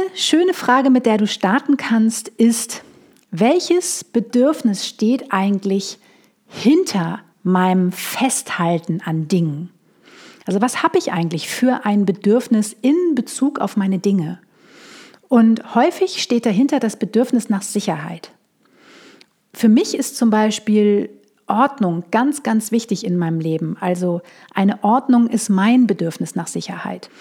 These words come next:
Und ich finde es so schön, wenn man das einmal erkannt hat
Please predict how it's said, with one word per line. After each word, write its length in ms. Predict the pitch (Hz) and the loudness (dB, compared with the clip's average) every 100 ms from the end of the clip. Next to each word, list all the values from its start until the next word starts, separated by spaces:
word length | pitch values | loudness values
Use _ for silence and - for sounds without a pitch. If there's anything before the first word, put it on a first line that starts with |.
| - - - | -20 -20 -4
Und 80 | 240 | 2
ich 100 | 247 | 2
finde 200 | - 370 | 2 0
es 60 | - | 0
so 80 | 269 | -4
schön, 320 | - 370 302 | 0 0 2
wenn 100 | 220 | 4
man 140 | 214 | 4
das 200 | 226 262 | 2 -2
einmal 320 | - 220 214 | 0 0 0
erkannt 560 | 202 - - 320 370 - | -2 -6 -2 0 -2 -4
hat 280 | 160 - | -8 -10